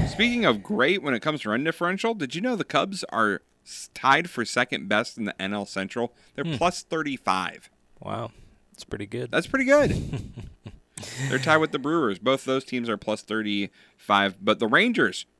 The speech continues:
Speaker 1: plus forty-three, and the Rays, Travis, plus eighty-three run differential.
Speaker 2: Yeah, there you go.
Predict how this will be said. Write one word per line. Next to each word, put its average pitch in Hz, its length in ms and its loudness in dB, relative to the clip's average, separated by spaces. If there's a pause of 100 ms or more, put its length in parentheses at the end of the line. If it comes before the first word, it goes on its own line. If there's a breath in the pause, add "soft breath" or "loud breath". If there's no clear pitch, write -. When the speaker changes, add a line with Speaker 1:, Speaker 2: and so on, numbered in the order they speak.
Speaker 1:
plus 214 420 2
forty-three, 175 680 2
and 143 180 4
the 139 80 6
Rays, 160 380 6
Travis, 170 360 0
plus 196 380 0
eighty-three 160 640 0
run 127 200 -2
differential. 101 560 -4 (180)
Speaker 2:
Yeah, 170 340 -4
there 104 160 -4
you 160 60 -6
go. 120 400 -4